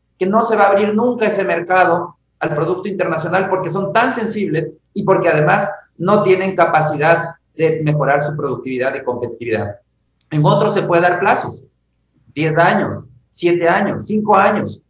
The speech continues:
de desgravación gradual, como sucede en el mercado europeo. Lo que no podemos hacer es seguir diciendo que no cambie nada. Queremos ser un país desarrollado, sí, pero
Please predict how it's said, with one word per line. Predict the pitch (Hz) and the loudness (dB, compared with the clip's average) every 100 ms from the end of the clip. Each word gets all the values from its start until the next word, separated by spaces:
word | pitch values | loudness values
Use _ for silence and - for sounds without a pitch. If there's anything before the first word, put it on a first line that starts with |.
| - | -2
de | 175 | 0
desgravación | 175 156 160 151 156 190 | 2 2 2 2 2 2
gradual, | 196 165 160 196 196 | 2 2 4 2 2
como | - 151 | 0 -2
sucede | 147 147 160 170 196 | -2 -2 -2 -2 -2
en | 160 | -4
el | |
mercado | 147 120 135 147 151 151 - - | -4 -4 -2 -2 -2 -6 -10 -8
europeo. | 139 123 208 190 - - _ - | -2 -2 0 -2 -2 -6 _ -4
Lo | 180 196 | 2 4
que | 190 | 4
no | 180 254 226 | 4 2 2
podemos | 202 196 196 175 | 2 2 2 0
hacer | 135 - 139 151 151 _ - | -2 -4 -4 -4 -10 _ -6
es | 175 | -2
seguir | 185 185 196 | 0 0 -2
diciendo | 196 196 202 202 208 - - | -4 -2 -2 0 -2 -2 -10
que | 156 | -6
no | 156 180 180 | -2 0 0
cambie | 175 175 160 147 | 0 0 0 -2
nada. | 147 139 127 101 - - | 2 0 0 -4 -12 -6
Queremos | 202 226 233 233 | 0 2 2 2
ser | 226 | 4
un | 226 | 4
país | 196 196 202 | 4 2 2
desarrollado, | 208 196 196 196 214 226 226 | 0 0 0 4 4 4 2
sí, | 233 330 - - _ _ | 0 -6 -8 -18 _ _
pero | 240 226 226 | 2 6 4